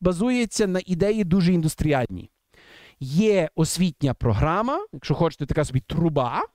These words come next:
та? Або, як ще краще сказати, навіть не труба, а, а, е, цей, складальна лінія, та? Вона в, на бакалавраті складається з чотирьох підрозділів, це називається роки, та? Вони діляться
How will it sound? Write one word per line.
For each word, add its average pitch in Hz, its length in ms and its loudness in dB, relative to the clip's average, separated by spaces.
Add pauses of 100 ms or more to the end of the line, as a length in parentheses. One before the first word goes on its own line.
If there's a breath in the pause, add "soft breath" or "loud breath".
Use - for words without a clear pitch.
(400)
та? 160 160 0 (140)
Або, 143 240 2
як 135 140 -2
ще - 180 -4
краще 160 320 -2
сказати, 147 400 0
навіть 151 280 0
не 160 100 0
труба, 147 460 -2
а, 131 160 0 (320 loud breath)
а, 139 320 2 (360 soft breath)
е, 127 300 2
цей, 123 200 -4
складальна 180 720 0
лінія, 139 560 0 (180)
та? 226 200 -2 (280 loud breath)
Вона 220 480 0
в, 143 180 -6
на 180 100 2
бакалавраті 185 600 -2
складається 180 360 -2
з - 40 -10
чотирьох - 580 -2 (320)
підрозділів, 151 680 2
це - 100 -6
називається 147 260 0
роки, 143 480 0 (280)
та? 226 220 0 (240 loud breath)
Вони 214 220 2
діляться 214 640 2